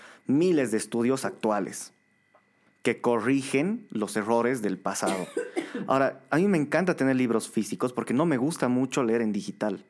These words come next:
Speaker 2: A mí, yo odio leer en
Speaker 1: Ujú.
Speaker 2: digital.
Speaker 1: A mí me gusta agarrar y consultar, digamos, qué era, y me pongo a ver todo así, y lo reviso y digo, "Ah, es esto".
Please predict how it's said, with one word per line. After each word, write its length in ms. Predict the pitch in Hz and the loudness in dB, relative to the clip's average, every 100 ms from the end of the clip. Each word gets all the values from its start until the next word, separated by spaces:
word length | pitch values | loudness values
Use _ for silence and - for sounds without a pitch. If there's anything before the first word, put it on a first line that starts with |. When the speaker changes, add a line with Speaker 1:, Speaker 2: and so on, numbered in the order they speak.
| _ _ _ _ _ _ _ | _ _ _ _ _ _ _
Speaker 2:
A 80 | 196 | -8
mí, 160 | 208 220 | -4 -2
yo 160 | 220 | -2
odio 320 | 196 190 165 | -2 -2 -6
leer 140 | 160 160 | -6 -6
en 100 | 156 | -6
Speaker 1:
Ujú. 80 | 117 | -4
Speaker 2:
digital. 400 | 120 110 156 156 - - | -4 -6 -10 -14 -8 0
Speaker 1:
A 60 | |
mí 60 | 147 | 2
me 360 | 151 - 135 135 | 2 2 2 4
gusta 260 | 160 165 | 4 2
agarrar 320 | 131 113 131 | 2 2 2
y 60 | 147 | 2
consultar, 480 | 147 117 113 120 131 | 0 0 0 0 2
digamos, 400 | 127 127 117 - _ _ | 4 2 -2 -10 _ _
qué 180 | 143 139 | -4 -2
era, 300 | 139 143 123 - | 0 -2 -4 -4
y 100 | 120 | -2
me 100 | 120 | 2
pongo 220 | 135 131 | 4 4
a 60 | 120 | 4
ver 240 | 123 - - | 2 -2 -2
todo 280 | 120 117 90 | 2 2 2
así, 300 | - 107 - | 0 -2 -2
y 80 | - | -2
lo 120 | 113 | 0
reviso 380 | 107 113 123 120 | 2 2 2 2
y 40 | |
digo, 180 | 113 110 - | 2 2 -2
"Ah, 200 | 131 123 | -4 -4
es 120 | - | -2
esto". 360 | 135 - 110 | -4 -4 -8